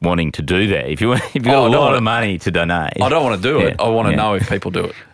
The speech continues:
Speaker 1: Yeah, no, no. The better way to do it is to funnel it through your family and friends. So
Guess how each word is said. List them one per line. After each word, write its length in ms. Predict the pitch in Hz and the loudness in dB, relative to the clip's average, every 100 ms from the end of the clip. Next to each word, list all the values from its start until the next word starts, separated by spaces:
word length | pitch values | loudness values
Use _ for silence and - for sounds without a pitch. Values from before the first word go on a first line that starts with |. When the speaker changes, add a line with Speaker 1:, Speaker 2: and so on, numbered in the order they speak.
| _ | _
Speaker 1:
Yeah, 180 | 143 147 | 0 0
no, 220 | 156 143 | 0 0
no. 160 | 120 104 | 0 0
The 140 | 95 | -2
better 240 | 107 135 147 | 0 2 2
way 200 | 127 110 | 2 0
to 80 | 95 | 0
do 180 | 87 85 | 0 0
it 80 | |
is 200 | 80 73 - | 0 -4 -4
to 100 | 82 | -4
funnel 340 | - 82 78 | -2 0 0
it 80 | 73 | -4
through 220 | - 73 | -2 -2
your 160 | 71 67 | 0 -2
family 300 | 73 67 67 | -2 -2 -4
and 100 | 65 | -4
friends. 320 | 69 - | -6 -6
So 100 | - | -4